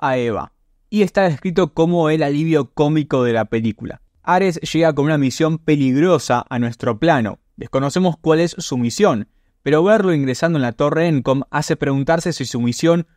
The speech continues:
no involucra encontrar a alguien relacionado con la compañía. Es probable que Ares no provenga de la red que conocemos,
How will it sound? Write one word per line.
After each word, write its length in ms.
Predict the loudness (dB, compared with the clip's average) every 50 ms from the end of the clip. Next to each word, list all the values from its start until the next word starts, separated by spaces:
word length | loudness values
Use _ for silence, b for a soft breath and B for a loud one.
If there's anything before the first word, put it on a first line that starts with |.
| _ _ -8
no 240 | -4 -2 0 2 2
involucra 680 | 2 2 2 2 2 2 0 0 0 0 0 0 0
encontrar 640 | 0 0 -2 -2 -2 -2 0 0 0 2 2 2 2
a 140 | 2 2
alguien 400 | 0 0 0 0 -2 -2 -2 -4 -6
relacionado 800 | -6 -4 -4 -2 -2 -2 -2 -4 -4 -4 -2 0 0 0 -2
con 200 | -2 -2 -2 -2
la 120 | 0 -2 -2
compañía. 680 | -2 -4 -4 -2 -2 0 0 0 0 -2 -2 -6 -10 -16 _ _ _ _ _ -10
Es 160 | -8 -8 -4
probable 460 | -2 0 2 4 4 4 4 2 0
que 160 | 0 0 0
Ares 300 | 2 2 2 0 -2 -2 -2
no 380 | -2 0 2 2 2 0 0
provenga 500 | 0 0 2 2 2 2 2 2 2 0
de 80 | 0 0
la 160 | 0 0 0
red 220 | 2 0 0 0 -2
que 180 | -4 -4 -4
conocemos, 720 | -2 0 0 0 -2 -2 -2 -2 -2 -2 -2 -6 -10 -16